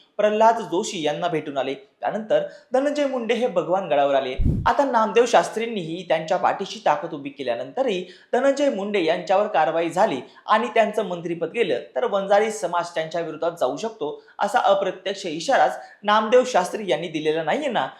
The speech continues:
अशी शंका आता उपस्थित केली जाते. तसेच थेट भगवानगडावरूनच धनंजय मुंडेंना क्लीन चिट मिळाल्यानं बीडमध्ये त्यांच्याबद्दल असलेलं विरोधाचं वातावरण सुद्धा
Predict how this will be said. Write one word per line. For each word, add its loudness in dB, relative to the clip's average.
अशी 0
शंका 0
आता 2
उपस्थित -4
केली -6
जाते. -10
तसेच -4
थेट 0
भगवानगडावरूनच 0
धनंजय 2
मुंडेंना -2
क्लीन -6
चिट -8
मिळाल्यानं 2
बीडमध्ये 2
त्यांच्याबद्दल 0
असलेलं -2
विरोधाचं -4
वातावरण -2
सुद्धा -6